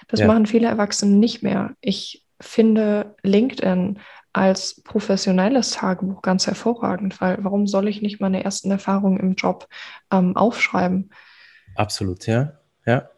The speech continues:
Speaker 2: F-, finde ich toll, was du da sagst. Ich denke mir das auch immer wieder.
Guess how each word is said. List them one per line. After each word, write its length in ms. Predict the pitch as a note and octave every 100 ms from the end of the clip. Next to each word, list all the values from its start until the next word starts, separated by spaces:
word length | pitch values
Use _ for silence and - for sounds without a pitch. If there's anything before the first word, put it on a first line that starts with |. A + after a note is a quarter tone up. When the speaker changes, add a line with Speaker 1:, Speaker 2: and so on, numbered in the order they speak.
| _ _ _ _ _ _ _ _ _ _ -
Speaker 2:
F-, 400 | - C3 - B2+
finde 360 | - - D3
ich 80 | C#3
toll, 200 | - C3+
was 160 | A#2+ -
du 60 |
da 120 | A2+ G#2+
sagst. 300 | A2 G#2+ A#2
Ich 100 | G#2+
denke 180 | B2
mir 60 | B2
das 200 | A2 -
auch 160 | A2+ A#2+
immer 200 | G#2+ F#2+
wieder. 220 | A2